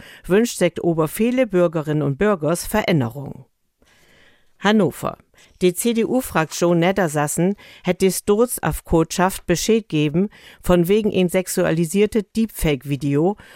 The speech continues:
von einer Fraktionsmitarbeiterin. Das Video schall von einem Mitarbeiter mogt und in seine private WhatsApp-Gruppe von Fraktionsanstellten verdeelt worden sind.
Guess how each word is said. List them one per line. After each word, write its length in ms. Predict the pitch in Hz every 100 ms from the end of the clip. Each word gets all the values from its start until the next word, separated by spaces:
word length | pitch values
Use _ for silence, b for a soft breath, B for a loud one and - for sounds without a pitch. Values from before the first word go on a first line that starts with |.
| B
von 240 | - 180 -
einer 220 | 202 196
Fraktionsmitarbeiterin. 1400 | - 196 - 202 180 - 135 - 127 127 123 135 127 - - _ _ b b b b
Das 140 | 156 151
Video 560 | 160 220 220 180 208 262
schall 300 | - 190 202
von 240 | - 196
einem 180 | 180 170
Mitarbeiter 600 | 202 - 165 160 160 151
mogt 380 | 151 208 - - B B
und 200 | - 196
in 160 | - 196
seine 360 | 180 190 196 180
private 760 | - 180 160 180 220 233 214
WhatsApp-Gruppe 720 | 156 165 - 208 - 160 180
von 200 | - 175
Fraktionsanstellten 1200 | 160 160 - 190 226 214 - 147 - - 139 175
verdeelt 560 | 180 196 170 185 156 143
worden 260 | 123 123 120
sind. 340 | 123 113 -